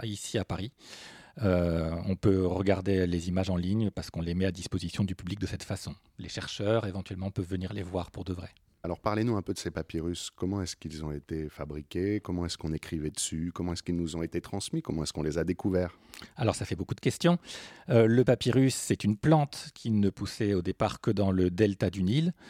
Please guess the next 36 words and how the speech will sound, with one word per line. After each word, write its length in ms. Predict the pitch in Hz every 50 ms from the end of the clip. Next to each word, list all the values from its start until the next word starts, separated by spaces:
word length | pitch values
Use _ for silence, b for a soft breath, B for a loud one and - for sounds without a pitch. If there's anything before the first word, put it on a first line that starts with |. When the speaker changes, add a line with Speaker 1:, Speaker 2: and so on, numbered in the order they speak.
| B B B B B B B B B
Speaker 1:
et 80 | 127 117
dont 160 | 110 127 127 -
on 120 | 127 127
utilisait 420 | 131 120 - 143 135 143 127 131 156
la 140 | 139 113
tige 640 | - _ - - - 156 170 180 196 185 156 123 113 107 101 101 - _
pour 240 | - 135 131 - -
fabriquer 720 | - 135 110 117 120 110 - - - 147 156 165 175 170
des 320 | 139 104 113 120 131 135 127
feuillets, 440 | - - - 147 123 107 85 -
une 140 | 101 101 95
tige 420 | - _ - - 127 120 117 101 92
coupée 260 | 90 - 123 - 143 127
en 80 | 104
lamelles 380 | 92 87 82 90 104 131 151 156 B B B B B B B B B B
et 160 | - 104 113
disposée 600 | 107 101 104 98 - - - 101 92 95 117 131
en 160 | 120 107 98 90
deux 240 | 90 90 101 104
couches, 480 | 104 - - - 107 110 - - - 95
euh, 200 | 82 80 78 78 -
perpendiculaires. 800 | - 90 85 - - 92 87 82 80 - - 76 78 90 123 131 - _ _ _ _ _ _ _ _ _ _ _ _ _ _ _ - - _ - _
Ça 160 | - - 104
nous 80 | 101 92
faisait 320 | 90 92 - 104 98 120
des 140 | 113 110 98
feuillets 500 | - - - 117 104 101 101 113 135 - B B B B B B _ -
qui, 160 | - - 95 -
mis 460 | 104 110 127 127 127 139 156 147 127
bout 220 | 127 143 139 -
à 100 | 147 127
bout, 200 | 117 113 147 165
faisaient 220 | 156 - 123 110 135
des 140 | 110 117
grands 280 | 104 107 101 127 147 147
rouleaux. 360 | 120 117 117 104 104 127 156